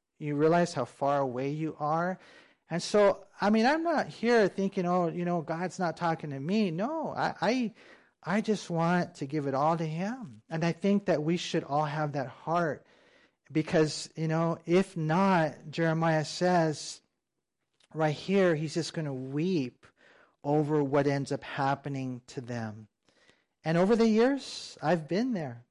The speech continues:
Psalm one nineteen, one thirty-six, it says, "Rivers of water run down from my eyes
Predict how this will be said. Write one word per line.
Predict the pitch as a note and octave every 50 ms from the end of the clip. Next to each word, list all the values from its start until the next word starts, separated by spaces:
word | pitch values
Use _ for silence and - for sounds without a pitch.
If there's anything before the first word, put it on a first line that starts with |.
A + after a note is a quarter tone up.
| _ _ _
Psalm | - - - G3 G3+ G#3+ G#3+ G#3
one | A3 A3 A3 A3
nineteen, | A3+ G#3+ A3 A3 - - A3+ A3 G#3 G3 F#3+
one | G3 G3+ G3+
thirty-six, | G3 - G#3 G3 G3 F#3 E3 - - - F#3+ E3 - - E3+
it | D#3
says, | - - F3+ D3+ C#3+
"Rivers | D3 D3 D#3+ F3+ G3 F#3+ A#3 A#3 G#3 -
of | G3+ E3+ D3+ C#3+ C3+
water | C3+ C3 C3+ C3+ D3 D#3+ F3+ G#3 A3 G3+ D#3+ C#3+ C#3+ C#3+ C3+ - - - - - - - _ -
run | D#3 F#3 F#3+ F#3 F3
down | D#3 E3+ E3+ F#3 G3+
from | G#3 - - G3 F#3
my | F#3 F#3 F3+ E3+ - -
eyes | D#3 E3 F3 - C#3 C3 B2+ A#2+ B2 C#3 - - - -